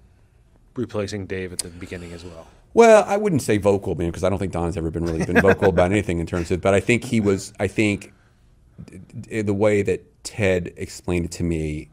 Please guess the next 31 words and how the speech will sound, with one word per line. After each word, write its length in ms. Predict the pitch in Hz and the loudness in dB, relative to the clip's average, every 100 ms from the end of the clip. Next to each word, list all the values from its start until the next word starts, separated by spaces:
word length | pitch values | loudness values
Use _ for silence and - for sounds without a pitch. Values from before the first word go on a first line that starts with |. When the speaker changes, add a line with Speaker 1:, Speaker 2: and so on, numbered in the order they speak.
| - | -8
Speaker 2:
is 200 | 87 82 | -8 -4
that 360 | 87 82 - - _ _ _ _ _ _ - | -4 -4 -8 -16 _ _ _ _ _ _ -10
Don 300 | 92 87 92 | -4 -2 0
was 120 | 82 | -2
very, 300 | 76 90 90 | -2 0 0
very 300 | 87 90 85 | 0 0 0
subtle 400 | 85 - 90 85 | -4 -4 -4 -4
and 100 | 78 | -8
quiet 340 | - - 85 82 | -12 -8 -8 -8
about 180 | 78 80 | -10 -12
how 120 | 80 | -12
he 60 | |
said 220 | 78 87 82 | -10 -12 -10
things, 180 | 82 | -14
but 120 | - 73 | -10 -8
also 460 | 85 - - 80 - | -8 -6 -8 -8 -8
could 140 | 87 | -10
hear 380 | - - 107 95 | -10 -4 0 0
that 140 | 87 | -2
there 140 | 82 82 | -6 -6
were, 280 | 87 90 - - _ - | -4 -4 -8 -20 _ -12
I 40 | |
mean, 100 | 120 | -8
there 100 | 120 | -6
were 120 | 117 | -6
basically, 500 | 117 110 117 120 113 | -4 -2 -2 -4 -4
Dave 360 | 98 104 104 104 | 0 2 2 -2
was 140 | 101 | -4
not 280 | 95 92 90 | -4 -4 -4
a 40 | 82 | -6
traditional 1080 | - 85 90 - - 87 85 85 85 80 | -10 -8 -8 -8 -6 -4 -2 -2 -2 -6